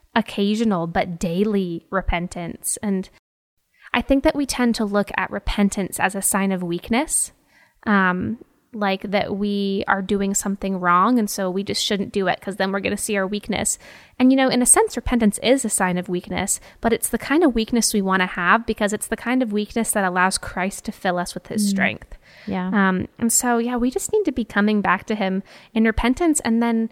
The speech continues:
Speaker 1: prayer, asking him, like I said, to align our hearts to his,
Speaker 2: Mm-hmm.
Speaker 1: asking him to give us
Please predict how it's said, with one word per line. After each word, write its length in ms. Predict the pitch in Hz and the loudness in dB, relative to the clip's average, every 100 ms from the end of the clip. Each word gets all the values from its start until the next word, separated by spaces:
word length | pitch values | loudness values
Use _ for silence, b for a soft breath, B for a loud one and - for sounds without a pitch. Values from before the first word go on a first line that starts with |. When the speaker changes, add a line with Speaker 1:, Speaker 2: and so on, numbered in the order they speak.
| b b b _ _ | b b b _ _
Speaker 1:
prayer, 720 | - - 240 226 302 285 214 190 | -6 0 2 4 4 4 2 0
asking 460 | 196 - - 302 | 0 -2 0 0
him, 260 | 247 214 202 | 2 4 4
like 200 | 196 208 | 2 0
I 120 | 233 | -2
said, 400 | - 240 208 180 | -2 0 0 -2
to 180 | - 208 - | 0 2 2
align 580 | 208 185 175 185 208 - | 2 0 -2 -2 -2 -4
our 180 | 196 190 | -6 -6
hearts 460 | - 185 185 - - | -6 -6 -6 -6 -6
to 100 | 196 | -6
his, 360 | 190 185 190 - | -2 -2 -2 0
Speaker 2:
Mm-hmm. 100 | - 190 | 0 0
Speaker 1:
asking 340 | 185 175 330 | -2 0 0
him 260 | 302 220 208 B B - | 0 0 0 B B -6
to 100 | 220 | -6
give 300 | 180 202 202 | -2 0 4
us 340 | 208 196 - | 4 4 -2